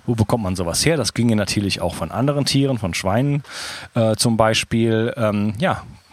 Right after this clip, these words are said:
also informier dich einfach, wo, wer hält Tiere, äh, und, ähm, kommst du da an diese ganzen Sachen, wie zum Beispiel Fette, die Knochen, die Sehnen und so weiter, äh, und die Organe, denn das kostet alles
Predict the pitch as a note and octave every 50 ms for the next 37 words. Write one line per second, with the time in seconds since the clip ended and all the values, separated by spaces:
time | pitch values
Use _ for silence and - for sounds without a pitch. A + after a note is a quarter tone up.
0 | - - - - - - A2+ A2+ G#2+ A2+ A#2 A2+ B2 - - B2+ A#2 - A#2 A#2
1 | C3 D#3 D3+ D3 - - C3+ B2 A#2 - B2+ A2+ - - - - - - - -
2 | - - G2+ G#2+ A2+ A#2+ B2 B2+ B2 B2 C3 C3+ A#2 A#2+ C3 C3+ C3 - - -
3 | - C3 C3+ C#3+ C3+ C3+ C3 C3 C3+ D3 - - B2+ A#2 A2+ A2+ A2+ A2 A2+ -
4 | - A#2 A2 A2 A2 G#2+ G#2+ G#2 - - - - G#2 G2+ G2 G2+ G2+ G2+ - -
5 | - - - B2+ B2+ G#2+ - - B2+ A#2+ A2 A2 G2 G2+ G#2 F#2+ F#2+ G2+ G2+ F#2
6 | G2+ G2 F2 F#2+ F#2+ F2 F#2 F2+ F2 - - E2+ E2+ G2 F#2 - F#2+ F#2 F2+ G2
7 | F#2 - - F2+ E2 - - - F2+ - - G#2 F#2+ - - F2+ E2+ - - -
8 | - - - A2 G2+ - - G2+ G2 F2 G2 F#2+ F#2 F#2 - - - - - G2
9 | F#2+ F2+ F#2 F#2+ F#2+ G2+ G2 F#2 F2+ F2 - - - - - - - - _ -
10 | G2+ G2+ G2 F#2 F2+ - - - - - - F#2+ D#2 F#2 G2+ A2+ A2 - A2+ G#2+
11 | G#2 G#2 - - - - F#2+ F2+ F2 F2+ - F#2+ - - - E2+ E2+ G2+ F#2+ F#2+
12 | G2+ G#2 G2+ F2+ F2+ E2+ D#2+ E2 E2+ - - - - F2+ - - G2 - - -
13 | F2+ F2+ E2+ - - -